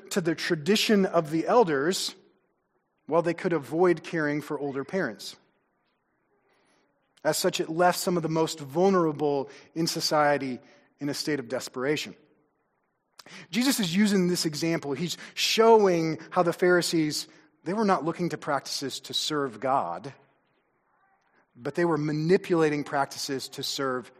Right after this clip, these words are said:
self. How do we manipulate practices to serve self? Or how do we hide behind words to present a false facade?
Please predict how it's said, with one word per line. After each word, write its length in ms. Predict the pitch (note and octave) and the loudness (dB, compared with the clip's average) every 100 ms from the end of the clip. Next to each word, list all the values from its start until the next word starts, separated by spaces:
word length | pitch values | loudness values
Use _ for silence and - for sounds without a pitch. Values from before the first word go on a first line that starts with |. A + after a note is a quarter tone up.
| _ | _
self. 460 | - - F2 - - _ _ _ _ _ _ _ _ _ _ _ _ _ _ _ _ - _ | -10 -8 -8 -12 -20 _ _ _ _ _ _ _ _ _ _ _ _ _ _ _ _ -20 _
How 200 | - A#3 | -6 -4
do 120 | C4 | -2
we 500 | F#3+ D#3+ F3 F3 E3 | -4 -4 -4 -2 -2
manipulate 1040 | C#3+ C3 C#3 C#3+ D3+ D#3+ - C3+ C3 A#2+ - | -4 -6 -6 -4 -4 -6 -6 -4 -4 -6 -8
practices 760 | D3 C3 - - B2 A2 - - _ | -4 -4 -6 -12 -10 -10 -14 -18 _
to 80 | - | -8
serve 320 | C3 B2 A#2 | -6 -6 -8
self? 400 | - G2 D#2 - _ _ _ _ _ _ _ - - - | -10 -14 -16 -20 _ _ _ _ _ _ _ -20 -16 0
Or 180 | F#3+ F3+ - | 0 0 -2
how 140 | - | 2
do 100 | B3 | 4
we 100 | A3 | 4
hide 640 | F3+ - F#3+ F#3+ F#3 E3+ - | -2 0 4 6 6 4 -2
behind 760 | D3+ - E3 D#3+ D3+ D3 C3+ - - _ | -6 -2 0 0 0 -2 -4 -8 -18 _
words 840 | C#3 D3+ D#3 D3 B2 A2 G2 - - _ _ _ | -6 -2 2 2 0 -4 -10 -12 -14 _ _ _
to 80 | - | -10
present 500 | D3 B2+ C#3 B2+ - _ _ _ _ _ _ _ | -8 -4 -4 -4 -10 _ _ _ _ _ _ _
a 80 | B2+ | -12
false 360 | - C#3 B2 - | -2 -2 -2 -8
facade? 480 | B2 - A#2 F2+ | -10 -6 -6 -6